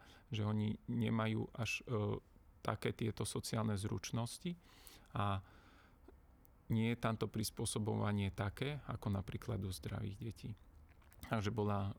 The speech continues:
vyvinutá v rámci tohoto projektu databáza,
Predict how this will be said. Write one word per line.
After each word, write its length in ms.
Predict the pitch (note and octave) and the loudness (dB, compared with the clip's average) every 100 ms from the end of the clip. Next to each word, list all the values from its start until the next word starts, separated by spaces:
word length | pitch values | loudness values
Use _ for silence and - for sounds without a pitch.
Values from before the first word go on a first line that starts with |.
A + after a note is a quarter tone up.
| - C3 | -6 0
vyvinutá 560 | A2+ A2 G#2+ G#2+ A2 | 2 4 4 2 0
v 160 | G#2+ G#2+ | 0 2
rámci 240 | G#2+ - | 0 -2
tohoto 320 | - G#2 - | -2 -2 -2
projektu 560 | - G#2 G#2 - - G2 - - - | -6 -2 -2 -2 -2 -2 -2 -20 -6
databáza, 800 | - G#2+ - A2 G#2+ G#2+ G#2+ A2 | 0 0 2 2 4 2 2 0